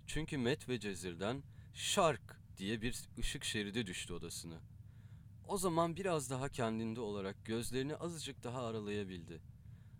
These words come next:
Boğuşma diner gibi olmuştu. Zaten küçük bir çarpışmaydı diye geçirdi içinden. Parmaklarını topladı. İşte o zaman bir ışık şeridi de yorganın üstün-, üstüne düştü. Ve gözlerini açtı.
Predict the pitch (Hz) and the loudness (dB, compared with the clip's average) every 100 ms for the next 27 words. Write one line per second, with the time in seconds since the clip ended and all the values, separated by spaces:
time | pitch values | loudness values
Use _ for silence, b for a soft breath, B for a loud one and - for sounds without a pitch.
0 | - - 147 165 - 156 175 196 110 143 | -2 2 4 4 4 4 2 0 2 6
1 | 147 131 92 90 87 85 - - 87 B | 6 4 0 0 0 -2 -6 -8 -10 B
2 | B B - 160 180 175 156 - - 180 | B B -4 -2 0 -2 -2 -2 -4 -4
3 | - 139 - 110 - - 110 107 90 85 | -4 -2 2 2 0 -4 -2 -2 -2 -6
4 | - 98 104 120 101 - 104 104 - 85 | -8 -2 0 0 -2 -2 -2 -4 -4 -8
5 | 85 80 - B B B B B B - | -8 -10 -12 B B B B B B 6
6 | - 135 151 143 143 143 147 107 - 82 | 10 10 8 2 2 2 6 4 4 -4
7 | 82 76 - B B B B - 156 - | -8 -10 -12 B B B B -6 -2 0
8 | - 185 156 139 151 135 156 131 - - | 2 2 4 4 4 2 -2 -2 -2 -2
9 | - 110 95 95 131 107 113 117 120 135 | 0 0 -2 0 2 6 4 4 0 4
10 | - - 101 - 113 - 110 98 - - | 6 6 0 0 6 6 6 2 0 -6
11 | - 80 - - - - - - 170 131 | -8 -10 -14 -16 -16 -16 -14 -2 2 6
12 | 131 110 113 113 101 80 - 82 | 4 4 2 4 2 0 -6 -8